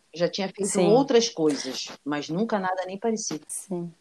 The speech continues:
Speaker 2: Não, e eu fico ouvindo você falar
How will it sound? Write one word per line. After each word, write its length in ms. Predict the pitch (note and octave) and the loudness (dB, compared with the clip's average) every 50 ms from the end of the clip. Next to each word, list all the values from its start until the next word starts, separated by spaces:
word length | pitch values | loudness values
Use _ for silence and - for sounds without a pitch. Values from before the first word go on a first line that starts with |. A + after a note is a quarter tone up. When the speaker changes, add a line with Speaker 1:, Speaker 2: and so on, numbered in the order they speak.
| - - - - - - | -16 -14 -14 -14 -4 0
Speaker 2:
Não, 120 | G#3+ A3 G#3+ | 4 6 6
e 80 | G#3 | 6
eu 80 | G#3 G#3 | 6 4
fico 240 | G#3 B3 A#3+ - C4 | 2 2 4 6 6
ouvindo 400 | B3 G#3+ F#3+ F#3 G3 G3 F#3+ F3 | 6 6 6 4 2 2 2 0
você 280 | F3 F3+ - - F3+ | 0 -2 -2 -4 -6
falar 600 | - - E3+ D#3+ D#3 E3+ F#3 G#3 G#3+ G#3 F3+ D#3+ | -4 -2 -2 0 2 2 4 4 4 4 2 0